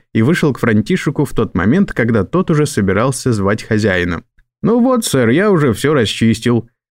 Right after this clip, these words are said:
Если вы хотите заложить что-то в свой тайник, самое время сделать это». «Я готов, только чемоданчик принесу».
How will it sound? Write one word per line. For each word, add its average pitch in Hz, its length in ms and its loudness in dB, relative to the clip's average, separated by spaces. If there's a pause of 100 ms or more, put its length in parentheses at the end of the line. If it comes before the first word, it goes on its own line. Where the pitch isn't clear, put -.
Если 131 320 0
вы 139 160 2
хотите 123 340 0
заложить 147 380 2
что-то 143 320 0
в - 60 -4
свой 139 240 0
тайник, 147 560 0
самое 220 440 0
время 160 320 2
сделать 123 460 2
это». - 300 -4 (440)
«Я 113 140 0
готов, 151 400 0
только 156 500 0
чемоданчик 143 640 0
принесу». 101 520 0